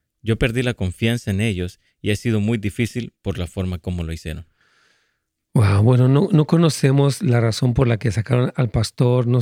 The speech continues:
Speaker 2: conocemos la razón por la que pusieron a una hermana. Este, es decir, eh, no tenemos los elementos, pero lo que le puedo decir es que,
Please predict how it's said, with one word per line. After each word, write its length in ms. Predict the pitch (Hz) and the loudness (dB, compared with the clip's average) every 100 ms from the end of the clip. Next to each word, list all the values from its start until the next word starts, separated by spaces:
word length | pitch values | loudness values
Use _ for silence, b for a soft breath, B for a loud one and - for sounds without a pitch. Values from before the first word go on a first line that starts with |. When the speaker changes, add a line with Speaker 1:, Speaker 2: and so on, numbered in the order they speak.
| 113 | 0
Speaker 2:
conocemos 460 | 131 113 131 120 | -2 0 0 2
la 100 | 117 | 2
razón 220 | 110 104 117 | 2 0 0
por 100 | 110 | 0
la 80 | |
que 140 | 107 117 | 0 -2
pusieron 500 | 113 113 117 117 - | -2 0 2 0 0
a 60 | 131 | 0
una 140 | 117 | 2
hermana. 640 | 107 107 113 117 120 120 117 _ _ _ _ _ _ _ | 2 2 4 4 2 2 -2 _ _ _ _ _ _ _
Este, 580 | 139 113 104 - 131 139 | 0 0 0 -2 0 2
es 60 | - 120 | 0 2
decir, 240 | 147 143 - _ _ | 0 -2 -8 _ _
eh, 240 | - 151 139 | 0 2 2
no 260 | 165 139 160 | 2 2 2
tenemos 600 | - 147 139 147 165 156 | 2 2 4 4 4 2
los 160 | 151 | 0
elementos, 720 | 127 117 120 123 120 123 127 - _ _ _ _ _ | 0 0 2 2 0 -2 -4 -8 _ _ _ _ _
pero 160 | - 123 | 0 2
lo 140 | 120 | 2
que 100 | 131 | 2
le 140 | 123 | 2
puedo 300 | 120 147 170 196 | 2 2 4 4
decir 420 | 156 - 139 135 | 2 0 0 2
es 220 | 143 - 120 | 0 -4 -4
que, 340 | 135 120 120 | 0 0 0